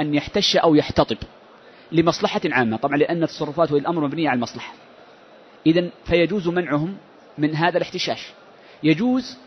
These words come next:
لولي الأمر أن يأتي لمنطقة معينة يقول: "هذه محمية من الصيد، لا أحد يصطاد فيها"،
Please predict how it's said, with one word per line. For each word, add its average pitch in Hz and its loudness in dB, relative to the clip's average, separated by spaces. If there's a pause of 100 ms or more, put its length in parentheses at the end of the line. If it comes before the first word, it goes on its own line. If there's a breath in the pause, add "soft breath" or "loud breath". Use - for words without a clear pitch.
(160)
لولي 160 8
الأمر 185 2
أن 170 -2
يأتي 165 -4
لمنطقة 160 -4
معينة 147 -2
يقول: 156 0
"هذه 165 0
محمية 170 0
من 143 0
الصيد، 127 -4 (160)
لا 170 2
أحد 165 -2
يصطاد 143 0
فيها"، 117 -8